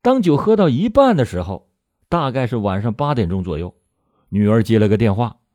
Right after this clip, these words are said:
听到电话那里边的内容，好像是对方要女儿去接一下，这个人也要来他们家喝酒。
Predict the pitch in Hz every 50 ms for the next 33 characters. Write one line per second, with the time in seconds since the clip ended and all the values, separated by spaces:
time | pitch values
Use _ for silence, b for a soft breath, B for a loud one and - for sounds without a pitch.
0 | b b b b b b b - - 139 139 135 127 117 113 131 127 117 135 135
1 | 120 117 110 95 90 82 98 104 107 113 110 120 113 92 85 85 87 82 - _
2 | _ _ _ - 113 127 135 127 180 165 151 131 120 180 185 165 131 113 135 156
3 | 165 b b b b - 127 135 127 110 95 92 92 101 123 123 - 117 95 101
4 | 160 208 196 127 92 82 110 98 - - _ _ _ _ _ _ _ _ - 208
5 | 233 240 196 151 131 107 104 123 135 b b b - 87 90 95 90 90 104 147
6 | 220 233 190 120 107 107 - - 107 101 101 95 104 87 - 101 90 85 85 -